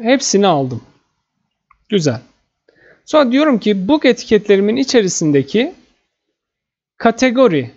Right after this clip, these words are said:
attribute'lerin hepsini al. Şuradaki kategorileri al. Yani şu an artık neredeyim? Şuradayım. Kategorilerimin hepsini ne yaptım? T X T değişkeninde tuttum ve ekrana yansıtıyorum.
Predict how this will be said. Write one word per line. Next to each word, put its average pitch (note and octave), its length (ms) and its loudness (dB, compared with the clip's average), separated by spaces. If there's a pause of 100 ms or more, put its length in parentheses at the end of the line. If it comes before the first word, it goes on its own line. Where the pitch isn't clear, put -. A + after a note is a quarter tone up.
(640)
attribute'lerin F#3+ 760 0
hepsini G#3+ 480 0
al. A#2 120 -6 (540)
Şuradaki A#3 760 -2 (580)
kategorileri D3+ 840 0
al. - 100 -14 (280)
Yani G3 300 2
şu B3 180 0
an G3+ 140 2
artık F3 360 -4
neredeyim? F#3+ 600 2 (560)
Şuradayım. B2+ 500 -4 (800)
Kategorilerimin C4 1000 2
hepsini B3 560 -2
ne B3 60 2
yaptım? C4 640 -2 (180)
T A#3+ 180 2
X A#3 180 -4
T A#3 180 0
değişkeninde E3 520 2
tuttum D4 360 0
ve B3 60 4
ekrana G#3+ 380 0
yansıtıyorum. C3+ 640 -4